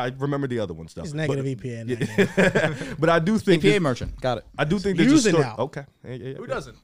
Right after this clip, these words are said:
Speaker 3: Yeah, I mean, you need stats to talk about, so
Speaker 1: I,
Speaker 3: you have get
Speaker 1: E P A,
Speaker 3: credibility.
Speaker 1: it pisses me
Speaker 3: Doesn't
Speaker 1: off,
Speaker 3: matter
Speaker 1: but
Speaker 3: to me.
Speaker 1: I do think there's a storyline here, and I do, you know me, I'm a storyline guy, and I think Tua, first playoff game, something to prove. That extension is gonna be looming. You know, Tyreek Hill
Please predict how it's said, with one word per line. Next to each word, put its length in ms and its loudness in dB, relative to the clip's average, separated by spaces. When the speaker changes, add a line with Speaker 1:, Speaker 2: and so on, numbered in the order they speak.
Speaker 3:
Yeah, 240 -6
I 80 0
mean, 160 0
you 100 0
need 180 -2
stats 380 -4
to 100 0
talk 240 -4
about, 220 -6
so 160 -4
Speaker 1:
I, 40 -4
Speaker 3:
you 140 -4
have 140 -6
get 200 -6
Speaker 1:
E 80 -6
P 60 0
A, 20 -2
Speaker 3:
credibility. 440 -2
Speaker 1:
it 80 -10
pisses 300 -6
me 80 -12
Speaker 3:
Doesn't 200 -4
Speaker 1:
off, 20 -2
Speaker 3:
matter 180 -4
Speaker 1:
but 60 -8
Speaker 3:
to 60 -6
me. 140 -10
Speaker 1:
I 80 0
do 160 2
think 180 0
there's 120 0
a 60 -4
storyline 480 0
here, 160 0
and 100 0
I 60 0
do, 260 0
you 120 -4
know 100 0
me, 160 2
I'm 160 0
a 20 -2
storyline 540 -6
guy, 160 -4
and 80 -6
I 60 -6
think 260 -6
Tua, 400 0
first 320 -4
playoff 400 0
game, 340 -2
something 400 0
to 80 0
prove. 440 -2
That 180 -2
extension 560 -2
is 100 -4
gonna 160 -4
be 140 -4
looming. 560 0
You 80 -2
know, 180 2
Tyreek 460 -2
Hill 460 0